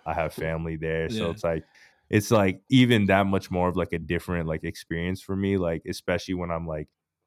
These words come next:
Speaker 1: in Bombay, 'cause, like, I move around like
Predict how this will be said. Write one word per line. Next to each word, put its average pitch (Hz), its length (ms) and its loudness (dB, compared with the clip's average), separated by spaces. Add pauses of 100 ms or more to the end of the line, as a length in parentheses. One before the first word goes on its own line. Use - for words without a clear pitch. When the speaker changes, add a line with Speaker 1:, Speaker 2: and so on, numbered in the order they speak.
(100)
Speaker 1:
in 95 220 2
Bombay, 85 480 4
'cause, 92 220 -2
like, 85 160 0
I 87 100 4
move 92 320 2
around 85 340 2
like 78 300 -2